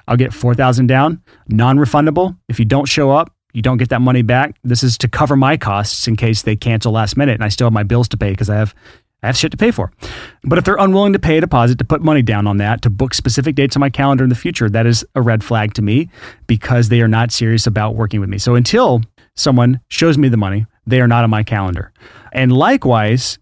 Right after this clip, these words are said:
if they're not willing to pay the remaining balance on the first day of recording, or at least before the final masters are delivered or before any mixes are delivered, that to me is a red flag. Now, everyone's a little different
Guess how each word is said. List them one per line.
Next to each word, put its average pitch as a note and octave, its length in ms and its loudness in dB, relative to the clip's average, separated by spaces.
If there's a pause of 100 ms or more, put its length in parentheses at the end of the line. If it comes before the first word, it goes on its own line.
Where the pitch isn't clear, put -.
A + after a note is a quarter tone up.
(160)
if C3 120 -2
they're D3 100 2
not D3+ 240 2
willing D3 320 4
to C3+ 560 4 (200)
pay E3 180 2
the D#3 60 2
remaining C#3+ 320 2
balance D3 320 2
on C3 60 2
the B2 80 4
first B2 320 0
day A#2+ 200 2
of A#2 100 -2
recording, A#2 520 0
or B2+ 220 0
at C3+ 80 0
least E3+ 320 2
before C#3+ 260 0
the A#2 80 0
final B2 280 2
masters A2+ 560 2
are A#2 240 0
delivered A2 480 0
or G#2+ 40 -2
before A#2 280 0
any C3+ 120 4
mixes A2+ 320 0
are G#2 80 0
delivered, G2+ 460 -2 (420)
that C3+ 280 0
to C#3+ 80 -2
me C#3+ 100 4
is B2+ 100 4
a B2 60 2
red A#2 180 2
flag. B2+ 360 0
Now, A#2 140 2
everyone's D3+ 460 0
a D3+ 40 -2
little F3 180 2
different D3+ 340 -2